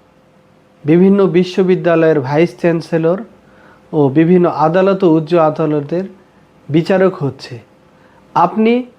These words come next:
তার এ বক্তব্যকে কিভাবে দেখেন? সমর্থন করেন না সমর্থন করেন না? আপনারা মন্তব্য করে আমাকে জানাতে পারেন,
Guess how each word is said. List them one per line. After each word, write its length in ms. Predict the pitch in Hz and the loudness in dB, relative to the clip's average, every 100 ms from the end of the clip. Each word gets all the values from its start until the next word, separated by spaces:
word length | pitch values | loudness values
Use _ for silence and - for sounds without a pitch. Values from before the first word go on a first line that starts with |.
| _ | _
তার 200 | 180 170 165 | -2 0 0
এ 100 | 165 156 | -2 0
বক্তব্যকে 640 | 175 175 196 185 180 180 190 196 | -2 0 -4 -2 -4 -2 -6 -6
কিভাবে 380 | - 196 190 180 | -4 0 2 0
দেখেন? 340 | 143 117 135 110 - _ _ _ _ | 0 -4 -6 -10 -14 _ _ _ _
সমর্থন 580 | - 190 208 220 214 220 | -4 0 2 0 -2 -4
করেন 360 | 208 208 208 226 247 - _ _ _ _ | -2 0 0 -2 -6 -16 _ _ _ _
না 240 | 156 151 139 151 190 _ _ - | -2 0 0 -4 -12 _ _ -20
সমর্থন 540 | - 175 180 180 185 170 | -2 2 2 0 -4 -2
করেন 340 | 170 156 147 117 | 0 0 0 -4
না? 80 | 107 _ _ _ _ _ | -12 _ _ _ _ _
আপনারা 360 | 170 180 214 208 | -4 0 0 2
মন্তব্য 460 | 196 190 190 196 190 | 2 2 0 -2 -2
করে 280 | 196 190 185 254 - _ _ _ _ _ _ _ - | -4 -2 -2 -4 -10 _ _ _ _ _ _ _ -6
আমাকে 360 | 156 165 165 | -2 0 0
জানাতে 400 | 143 151 151 147 | 0 0 0 -2
পারেন, 300 | 143 139 156 | -2 -2 -2